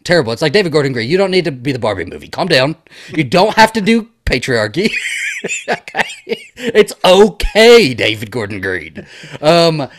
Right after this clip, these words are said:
you, Chris MacNeil, did not go in the room because you were not experienced with that, and it felt like your character in the original movie knew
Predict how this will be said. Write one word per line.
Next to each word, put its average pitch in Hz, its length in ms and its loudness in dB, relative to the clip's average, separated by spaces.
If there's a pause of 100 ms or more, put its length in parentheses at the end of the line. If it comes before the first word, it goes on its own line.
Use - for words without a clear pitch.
(340)
you, 175 600 -6
Chris - 200 0
MacNeil, 117 380 -2
did 120 140 -4
not 151 160 -2
go 180 100 -2
in 185 60 0
the 156 80 -4
room 120 120 -4
because 113 220 -8
you 104 60 -8
were 101 100 -6
not 120 160 -6
experienced 98 540 -10
with 90 100 -12
that, 95 160 -6
and 107 100 -8
it 101 100 -12
felt 135 140 -8
like 139 120 -8
your 131 80 -8
character 113 340 -6
in 95 60 -10
the 92 100 -10
original 92 260 -12
movie 87 240 -12
knew 82 180 -10